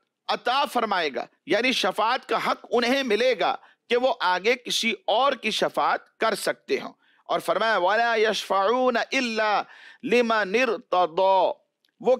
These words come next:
किसी की शफात नहीं करेंगे मगर उसकी जिससे खुदा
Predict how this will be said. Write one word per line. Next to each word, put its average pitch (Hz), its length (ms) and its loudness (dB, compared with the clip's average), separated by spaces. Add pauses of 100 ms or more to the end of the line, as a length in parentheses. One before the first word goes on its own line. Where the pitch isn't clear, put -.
किसी 294 420 0
की 277 180 -4
शफात 196 640 0 (460)
नहीं 247 400 0
करेंगे 196 520 -2 (280)
मगर 214 320 0 (120)
उसकी 190 440 -4 (440)
जिससे 226 640 0
खुदा 156 560 -2